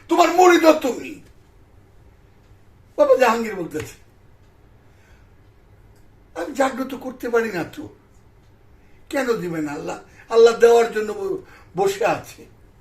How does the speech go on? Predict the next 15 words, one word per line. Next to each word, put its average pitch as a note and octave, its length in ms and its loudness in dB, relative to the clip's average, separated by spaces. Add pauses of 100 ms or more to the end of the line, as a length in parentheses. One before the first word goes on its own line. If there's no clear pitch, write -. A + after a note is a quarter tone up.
(320)
কিন্তু - 140 -2
আমি D4 220 2
নিতে D4 280 2
পারি A3+ 240 -4
না F#3 120 -8
তো। - 280 -14 (960)
কারণ A3 160 0
এই A3+ 80 4
দুনিয়ার B3 440 2
মায়া A3+ 220 4
যে G#3+ 100 0
আল্লাহ G#3+ 240 0
আমার A3 220 -6
দিয়ে D3+ 180 0
রাখছে, - 480 -10